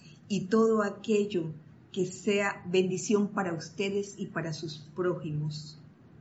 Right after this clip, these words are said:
Yo no estoy limitada por la carne". Claro, es un ser ascendido. "Las esferas cósmicas constituyen mi actividad de servicio.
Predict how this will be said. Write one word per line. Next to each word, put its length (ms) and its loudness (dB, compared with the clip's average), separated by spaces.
Yo 160 6
no 60 2
estoy 460 2
limitada 640 -2
por 200 -4
la 160 -4
carne". 500 0
Claro, 440 -6
es 80 -8
un 120 -2
ser 360 -6
ascendido. 640 -2
"Las 220 4
esferas 460 4
cósmicas 680 2
constituyen 800 2
mi 100 4
actividad 760 -2
de 160 0
servicio. 680 -2